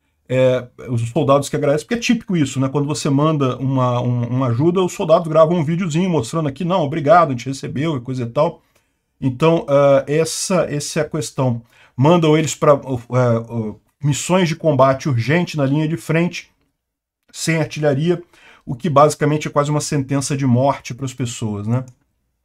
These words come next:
Um absurdo como tão tratando isso lá, né? Bom, pensando bem, que bom que tão tratando desse jeito, né? Deixe, deixe o seu inimigo cometer os erros, não atrapalhe o seu inimigo quando ele tá cometendo erros.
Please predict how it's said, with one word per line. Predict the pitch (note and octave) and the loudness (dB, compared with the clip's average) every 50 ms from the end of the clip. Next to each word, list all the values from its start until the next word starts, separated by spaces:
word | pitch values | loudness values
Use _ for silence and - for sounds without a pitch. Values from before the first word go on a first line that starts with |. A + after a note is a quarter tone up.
| _ _ _ _ _ - | _ _ _ _ _ -4
Um | C#3 C#3+ C#3+ | -2 0 0
absurdo | C3+ B2+ - - - D#3 D#3+ D3+ C#3+ C#3+ C#3 - _ _ - - - - _ _ D3 | 0 -2 -4 -4 -2 0 0 0 -2 -4 -6 -12 _ _ -20 -20 -20 -20 _ _ -2
como | C#3 C#3+ C3 | 0 0 0
tão | C#3 C#3 C3+ | -2 -2 0
tratando | D#3 D3 C3+ - - C#3 C3 C3 B2+ B2+ | 2 2 2 2 2 0 0 2 2 0
isso | B2 - - | 0 -2 -2
lá, | C#3 A2+ G#2 G2 G2 | -2 -2 -2 -2 -2
né? | G#2 B2 - G#3 - | -4 -6 -6 -8 -10
Bom, | - - | -12 -14
pensando | - - C#4+ - - G3+ G3+ D#3+ | -12 -10 -6 -4 -4 -2 0 2
bem, | C#3 D#3+ F3+ E3 - _ _ _ | 2 2 0 0 -4 _ _ _
que | - A3+ | -6 -2
bom | D3+ D#3+ E3 | 0 0 0
que | E3 - | 0 0
tão | - D3+ | -4 -4
tratando | D3+ - C#3 A#2+ A#2+ C3+ C3 C3+ C3 | -2 0 -2 -2 0 0 0 0 0
desse | C3 C3 - A#2+ | -2 -2 -4 -4
jeito, | G#2+ A2+ G#2+ G#2 - A2+ | -2 -2 -4 -4 -2 -2
né? | A#2 A#2+ | 0 0
Deixe, | A2 A2+ C#3+ D3 - - - B2 G#2 - _ _ _ _ _ _ _ _ | 0 0 -2 -2 -4 -4 -4 -6 -6 -8 _ _ _ _ _ _ _ _
deixe | - C#3 D#3+ D3+ - | -4 -2 -2 -2 -4
o | C3 | -4
seu | - - D#3 | -4 -2 0
inimigo | D#3 D3+ C#3 C3 C3+ C#3+ D3+ D3 C3+ C3+ A#2+ - | 2 2 4 4 4 4 4 2 2 0 -2 -2
cometer | - - C#3+ D3 C3 A#2+ B2+ D3 C#3+ | -2 0 2 2 2 0 0 0 0
os | C#3 A#2 A2+ | 0 0 0
erros, | C3 B2 B2 | 0 0 2
não | C3 F3 F#3+ | 4 4 4
atrapalhe | F#3+ F#3+ F3 D#3 D#3 - D#3 D#3+ D#3 | 4 4 2 0 2 2 2 2 2
o | D3 | 2
seu | - - D#3 | -2 -2 0
inimigo | D3+ C#3 C3 C3+ D3 C#3 | 0 2 2 2 0 -2
quando | B2+ - C#3+ C#3 C#3 | -2 -4 -4 -4 -4
ele | C3+ | -4
tá | - C3+ | -4 -6
cometendo | - - D3 C#3 C3 B2 A#2+ C#3 C3+ C3+ B2+ A#2 | -4 -2 -2 -2 -2 -2 -2 -2 0 0 2 2
erros. | A#2+ A#2+ A2+ G#2+ G#2 G#2 G2+ - - | 2 2 2 0 -2 -6 -10 -14 -18